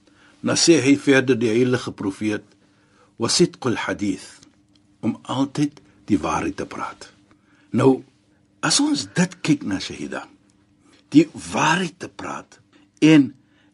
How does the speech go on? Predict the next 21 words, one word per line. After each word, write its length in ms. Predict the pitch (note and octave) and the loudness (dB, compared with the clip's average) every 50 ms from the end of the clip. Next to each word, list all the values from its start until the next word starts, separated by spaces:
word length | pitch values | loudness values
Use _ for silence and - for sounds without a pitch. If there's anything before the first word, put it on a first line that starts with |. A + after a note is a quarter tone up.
| _ - | _ 0
ons 320 | F#3 G3 F#3+ - - - | 2 4 4 4 2 4
sien 300 | - C#4 D4 C#4 A#3 D#3+ | 8 8 8 8 8 4
dan 180 | C#3 C3 B2+ G2 | 2 0 0 0
baie 300 | F2+ G2 A#2 C#3 F#3 F#3+ | 0 2 4 4 4 4
kere 400 | F#3+ - G#2+ G2+ F#2+ F#2+ G2 G#2 | 2 0 -2 -2 -2 -2 -4 -4
die 140 | F2+ G#2+ G#2+ F#2 | -2 -2 -2 -2
waarheid 420 | E2+ F#2 G2 G#2+ A2+ B2 A#2+ A2 - - - | -2 -2 0 0 0 0 0 -2 -4 -8 -6
is 160 | A#2+ - - | -4 -4 -2
soms 440 | - B2 A2 G2 - F#2+ E2+ - - _ | 0 0 -2 -2 -2 -4 -8 -8 -10 _
bitter. 340 | - F#2+ F#2+ - G2 - - - - _ _ _ _ _ - - - - | -8 -8 -6 -6 -8 -8 -8 -12 -20 _ _ _ _ _ -20 -20 -6 -2
Maar 140 | B2 A#2 | 0 0
wat 160 | A2 D3+ E3 - | 2 2 0 0
sê 240 | - - F3 F3+ D#3+ | 2 4 4 6 6
die 80 | C#3+ | 4
heilige 400 | B2+ A#2 A#2 B2 C3+ A#2+ - A#2 | 0 -2 -2 -2 -2 -4 -4 -8
profeet 440 | A2 - C#3+ A2+ - - A#2 G#2+ - - | -8 -6 -8 -8 -6 -4 -6 -6 -4 -4
ook 200 | - G2+ - - | -6 -6 -6 -8
vir 120 | - - - | -10 -10 -10
ons? 440 | D#2 D#2+ G2 - - - - - - _ _ _ _ _ _ _ _ _ _ _ _ _ _ _ - | -10 -10 -12 -14 -16 -18 -20 -20 -20 _ _ _ _ _ _ _ _ _ _ _ _ _ _ _ 2
"Qulil 300 | - B3+ C4+ C4+ A3+ E3+ | 4 6 6 6 4 2
haqq 460 | - - G#3+ A3 - - - - | 0 0 0 0 -2 -4 -20 -20